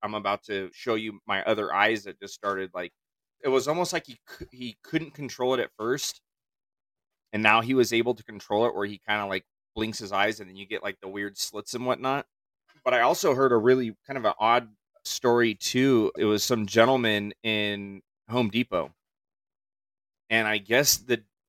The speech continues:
the guy behind them sneezed and they turned around and looked, and I guess he looked, like, super scaly.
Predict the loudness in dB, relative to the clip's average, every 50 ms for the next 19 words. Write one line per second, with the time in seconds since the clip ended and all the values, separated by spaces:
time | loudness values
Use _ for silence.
0 | _ _ -6 -6 -4 -2 0 0 2 2 0 0 -2 -2 -2 -2 -2 -2 -2 -2
1 | -2 -4 -6 -6 -8 -8 -6 -4 -4 -4 -4 -2 -2 -4 -4 -4 -8 -12 _ -12
2 | -12 -12 -12 _ _ _ _ _ _ _ _ _ _ -12 -10 -8 -6 -6 -8 -8
3 | -10 -4 0 2 2 2 2 -2 -6 -6 -6 -4 -2 -2 -2 -4 -6 -10 -16 -10
4 | -6 -6 -6 -6 _ _ -14 -10 -8 -6 -4 -2 -2 -2 -2 -4 -8 -10 -6 -2
5 | 0 0 0 0 -2 -4 -4 -4 -6 -6 -6 -4 -6 -6 -6 -6 -6 -2 -2 -2
6 | 0 2 2 4 4 4 0 -2 -8 -12 _ _